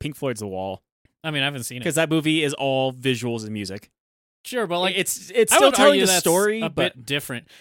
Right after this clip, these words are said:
Speaker 2: I guess if
Speaker 1: Well, no,
Speaker 2: Jiraiya
Speaker 1: that's
Speaker 2: was
Speaker 1: the thing is, like, it's
Speaker 2: Yeah.
Speaker 1: meant to be, like, a visual album. So
Speaker 2: Yeah.
Speaker 1: they're, like, all it really needs is good visuals and good music to it. Like, there is technically a story there, but it's the same story that you would hear if you just listened to Pink Floyd's The Wall, uh, C D.
Speaker 2: Yeah.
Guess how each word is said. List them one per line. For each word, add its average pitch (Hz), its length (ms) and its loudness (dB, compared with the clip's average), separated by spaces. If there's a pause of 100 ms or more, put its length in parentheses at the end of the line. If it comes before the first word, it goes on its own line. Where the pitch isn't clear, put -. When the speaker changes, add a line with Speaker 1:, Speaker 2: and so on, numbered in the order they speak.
(180)
Speaker 2:
I 233 80 6
guess 370 220 2
if 233 160 0
Speaker 1:
Well, 220 80 6
no, 285 80 8
Speaker 2:
Jiraiya 226 60 8
Speaker 1:
that's 196 120 6
Speaker 2:
was 208 100 2
Speaker 1:
the - 40 -2
thing 240 140 4
is, 160 120 2
like, 156 160 0
it's 160 240 -2
Speaker 2:
Yeah. 110 60 -10
Speaker 1:
meant 160 160 0
to 139 80 -10
be, 151 100 -2
like, 147 140 -4
a 147 80 -6
visual 135 420 -4
album. 113 400 -6
So 147 160 0
Speaker 2:
Yeah. 113 280 -2 (340)
Speaker 1:
they're, 151 120 -4
like, 147 200 -6
all 151 180 2
it 101 60 -4
really 151 240 0
needs 165 260 0
is 120 160 -6
good 127 240 -4
visuals 135 420 -2
and 127 200 -8
good 120 180 -8
music 117 420 -8 (440)
to 110 160 -4
it. 107 120 -6
Like, 123 140 -8
there 151 120 0
is 170 200 2
technically 160 440 -4
a 131 40 -2
story 147 380 -2
there, 107 180 -6
but 123 140 -8
it's 127 120 -6
the 127 60 -4
same 139 240 -4
story 143 300 -4
that 120 100 -6
you 117 140 -8
would 117 100 -8
hear 139 180 -6
if 117 120 -12
you 113 60 -14
just 117 180 -10
listened 123 260 -8
to 107 60 -12
Pink 120 200 -12
Floyd's 120 280 -10
The 117 80 -12
Wall, 110 300 -8 (120)
uh, 113 320 -6
C 117 240 -6
D. 110 300 -16
Speaker 2:
Yeah. 107 260 -16